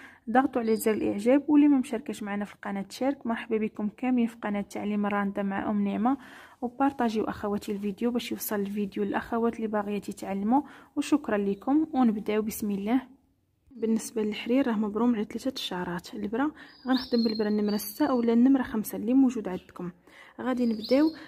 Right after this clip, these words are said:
غادي نوري لكم هاد الزواقه، وغادي نوري لكم حتى كيفاش تخدموها باي قياس بغيتو. غادي نجيو لهنا القياس اللي نتوما بغيتو هنا في العرض، قسموه على جوج، هو اللي غديروا هنا.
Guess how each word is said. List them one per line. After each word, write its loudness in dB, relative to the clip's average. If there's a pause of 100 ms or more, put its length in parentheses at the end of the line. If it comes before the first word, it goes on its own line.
(120)
غادي 2
نوري 6
لكم -4
هاد -2
الزواقه، -4 (420)
وغادي 2
نوري 6
لكم -6
حتى -4
كيفاش -2 (140)
تخدموها 2
باي 4
قياس -4
بغيتو. -6 (540)
غادي 2
نجيو 2
لهنا 4 (500)
القياس -2
اللي 6
نتوما 4
بغيتو -4
هنا 0
في -12
العرض، -2 (500)
قسموه 4
على 2
جوج، 4 (320)
هو 4
اللي 6
غديروا 0
هنا. -4